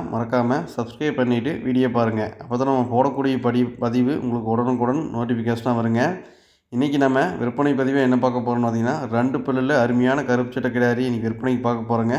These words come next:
வீடியோ வந்து கடைசி வரைக்கும் முழுசா பாருங்க. மாடு பிடிச்சதுன்னா, டிஸ்ப்ளே தெரியக்கூடிய நம்பருக்கு தொடர்பு கொண்டு இந்த கிடாரி வந்து வாங்கிக்கலாங்க.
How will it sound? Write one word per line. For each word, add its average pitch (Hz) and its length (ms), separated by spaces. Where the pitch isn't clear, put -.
வீடியோ 127 260
வந்து 131 180
கடைசி 117 240
வரைக்கும் 117 240
முழுசா 117 320
பாருங்க. 120 400
மாடு 127 320
பிடிச்சதுன்னா, 127 480
டிஸ்ப்ளே 120 360
தெரியக்கூடிய 127 400
நம்பருக்கு 120 480
தொடர்பு 139 280
கொண்டு 131 280
இந்த 123 160
கிடாரி 123 320
வந்து 123 200
வாங்கிக்கலாங்க. 110 460